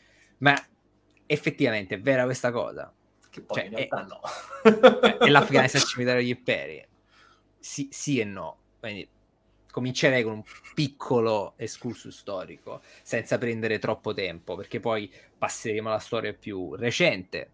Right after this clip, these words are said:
Speaker 1: a come siamo arrivati a co-, <laughs> alla situazione attuale, all'invasione americana, alla loro ritirata.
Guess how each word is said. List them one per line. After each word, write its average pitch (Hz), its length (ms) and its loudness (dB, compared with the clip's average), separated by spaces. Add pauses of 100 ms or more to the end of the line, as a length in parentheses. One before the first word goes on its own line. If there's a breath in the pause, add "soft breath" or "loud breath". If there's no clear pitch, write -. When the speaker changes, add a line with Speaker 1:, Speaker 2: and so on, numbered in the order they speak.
Speaker 1:
a - 120 -20
come 110 180 -2
siamo 104 220 -2
arrivati 107 400 -2
a 107 40 -6
co-, - 220 -18
<laughs> - 280 -8
alla 101 260 -6
situazione 107 420 -6
attuale, 117 520 -4 (240 loud breath)
all'invasione 104 500 -4
americana, 120 840 2
alla 110 160 0
loro 110 200 4
ritirata. 107 680 0